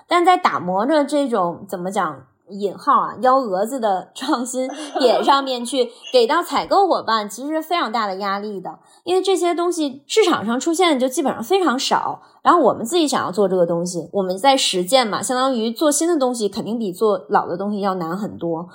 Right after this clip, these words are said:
那对于采购小伙伴的压力就非，就非常大。然后包括我们之前可能对渠道也要说一声抱歉，就我们之前可能会给到大家订货会有一些新的东西，然后那些其实是我们想象中我们真的想要达成那个效果的，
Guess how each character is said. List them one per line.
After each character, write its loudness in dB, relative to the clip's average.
那 -2
对 0
于 -4
采 -6
购 2
小 -4
伙 -6
伴 -2
的 -4
压 0
力 -2
就 -4
非， -10
就 2
非 -4
常 -4
大。 -8
然 4
后 6
包 6
括 4
我 -2
们 -4
之 -4
前 -2
可 -8
能 -6
对 2
渠 0
道 8
也 -4
要 2
说 -2
一 2
声 -4
抱 4
歉， -2
就 4
我 4
们 -6
之 -4
前 2
可 -2
能 0
会 2
给 4
到 8
大 4
家 6
订 4
货 8
会 6
有 4
一 -2
些 0
新 -6
的 -2
东 -2
西， -6
然 4
后 4
那 6
些 4
其 -2
实 2
是 0
我 4
们 0
想 2
象 4
中 6
我 2
们 -2
真 2
的 2
想 0
要 0
达 2
成 0
那 2
个 0
效 6
果 0
的， -8